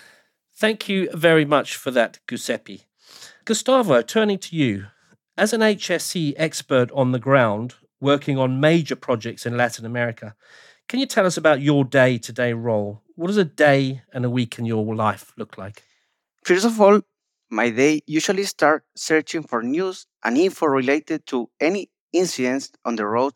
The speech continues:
Speaker 2: close to the mill for letting the group go into the site in a safe manner. Later on, at the site, there are meetings with customers related to general items, a goal or working areas, meeting with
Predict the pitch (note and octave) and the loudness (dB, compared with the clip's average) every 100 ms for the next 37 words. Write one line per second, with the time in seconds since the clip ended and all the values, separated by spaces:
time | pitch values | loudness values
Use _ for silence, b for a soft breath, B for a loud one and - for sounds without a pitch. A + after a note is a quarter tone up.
0 | _ C#3 C#3+ - C3 F3+ F#3+ F3 A3+ _ | _ -2 -2 -4 -4 -2 0 -2 -6 _
1 | _ _ _ _ _ - G#2 A#2 C3+ F3+ | _ _ _ _ _ -8 -2 -2 0 0
2 | E3 F#3+ G3+ _ - - D3+ D3 B2 - | 4 4 4 _ -6 0 2 0 -4 0
3 | C#3 C#3+ - C3+ A2+ - B2+ C3 D#3 C#3+ | 2 0 -2 -4 -4 -2 -4 -2 0 0
4 | G#2 - _ _ _ _ _ _ - A2+ | 0 -8 _ _ _ _ _ _ -4 2
5 | D3 F3 G#3 - _ - A2+ A2 A#2 D#3 | 4 4 4 -2 _ -4 -2 -2 -4 2
6 | E3 F3 _ _ _ A2+ A2+ A#2+ B2+ C#3+ | 2 2 _ _ _ 0 2 2 0 -2
7 | E3 C#3+ B2+ _ G3 A3 - D3 D3+ - | -2 -2 -4 _ -2 -2 -2 -2 -2 -6
8 | _ _ _ _ C#3+ C#3 D3+ - E3 E3 | _ _ _ _ 0 4 2 0 -4 -4
9 | _ - B2 B2 A#2+ C3+ E3 E3 E3 - | _ -4 -2 -2 -2 0 2 2 0 -2
10 | - D#3 C3 A#2+ C3+ - _ _ _ _ | 0 0 0 -6 -6 -10 _ _ _ _
11 | - A#2+ C#3+ D3+ D#3+ _ _ - G#3 F3 | -2 2 6 6 4 _ _ 2 4 6
12 | F3+ E3+ E3+ - - D3 C3 D3+ - _ | 4 2 -4 -4 2 4 4 2 -2 _
13 | _ _ _ A#2 A#2 B2 _ B2 A2+ G#2+ | _ _ _ -6 -4 -4 _ -8 -4 -4